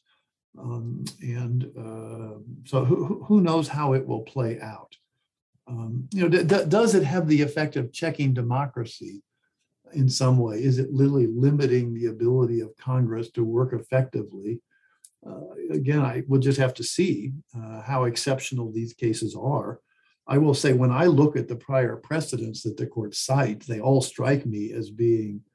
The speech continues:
instances, uh, a-, a-, as the court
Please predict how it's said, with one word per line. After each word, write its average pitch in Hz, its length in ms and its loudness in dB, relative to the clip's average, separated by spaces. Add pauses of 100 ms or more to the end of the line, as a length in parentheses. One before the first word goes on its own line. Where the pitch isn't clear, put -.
(220)
instances, 123 800 4 (140)
uh, 113 220 -14 (280)
a-, - 260 -12
a-, - 120 -12
as 123 180 2
the 123 80 0
court 127 300 2